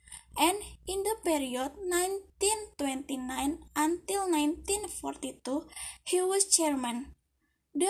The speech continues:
organization itself is engaged in the fields of education, social culture, politics, economy, youth,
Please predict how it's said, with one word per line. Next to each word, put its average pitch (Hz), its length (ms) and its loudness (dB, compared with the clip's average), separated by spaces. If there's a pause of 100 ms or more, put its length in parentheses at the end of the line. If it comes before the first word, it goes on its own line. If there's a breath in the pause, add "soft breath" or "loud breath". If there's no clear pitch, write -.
(140)
organization 277 840 2
itself 285 520 6 (120)
is 302 280 4 (160)
engaged 294 680 0 (100)
in 311 100 2
the 339 100 0
fields 269 540 2 (140)
of 269 260 0 (100)
education, 320 640 0 (500 soft breath)
social 262 540 2
culture, 269 520 0 (460)
politics, 285 760 2 (200)
economy, 302 880 0 (100)
youth, 302 420 4